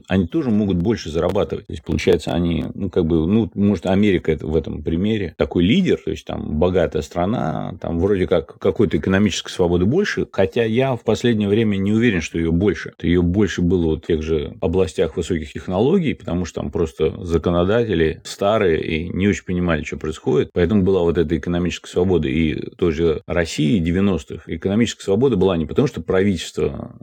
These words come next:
не хотело ее отобрать, а потому что оно просто не могло добраться. Получается, что в большинстве мест эта экономическая свобода возникает случайно, когда просто у правительства нету сил забрать эту экономическую свободу. Ну, где-то вот как там в Сингапуре или еще в каких-то местах.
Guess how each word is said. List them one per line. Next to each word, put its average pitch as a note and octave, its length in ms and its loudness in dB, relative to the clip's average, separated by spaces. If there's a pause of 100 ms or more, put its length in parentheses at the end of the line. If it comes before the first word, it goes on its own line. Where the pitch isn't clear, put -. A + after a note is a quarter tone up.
(140)
не F2 200 -2
хотело F#2 480 2
ее D#2+ 280 0
отобрать, D3 500 -2
а - 60 -4
потому G#2+ 200 -4
что G2+ 160 -2
оно E2+ 240 -4
просто F#2+ 280 -2
не F#2 100 0
могло G2 220 2
добраться. F#2+ 640 2
Получается, F#2 420 0
что - 180 -2
в E2 320 -4
большинстве G#2 540 0
мест C#3 360 0
эта F2 180 0
экономическая G2+ 440 -2
свобода B2 340 0
возникает F#2 340 0
случайно, G2 480 0
когда E2+ 240 2
просто E2+ 320 -6
у - 20 -14
правительства G#2+ 380 0
нету G2+ 300 0
сил G2+ 580 0
забрать F#2+ 540 2
эту E2 180 -2
экономическую E2+ 500 -4
свободу. A#2+ 320 0
Ну, A2+ 140 4
где-то D3 400 2
вот G2 140 0
как E2 240 -2
там E2 560 -4
в E2 80 -14
Сингапуре F#2+ 640 0
или E2 140 0
еще - 240 -2
в - 20 -16
каких-то G#2+ 360 -4
местах. D#2+ 460 -2